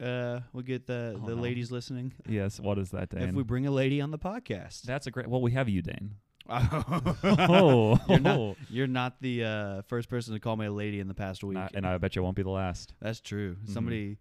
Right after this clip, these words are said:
Speaker 1: said I looked unathletic, <laughs> too. And I was like,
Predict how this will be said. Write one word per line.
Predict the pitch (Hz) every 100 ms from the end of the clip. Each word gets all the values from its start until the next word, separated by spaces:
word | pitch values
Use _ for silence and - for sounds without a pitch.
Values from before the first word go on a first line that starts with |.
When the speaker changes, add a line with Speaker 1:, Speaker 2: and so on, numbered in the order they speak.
| _ _ _
Speaker 1:
said | - 110
I | 101 98
looked | 95 104 -
unathletic, | 110 117 117 113 113 120 - -
<laughs> |
too. | 139 110 107 - - -
And | 143
I | 117 113 113
was | 98
like, | 92 80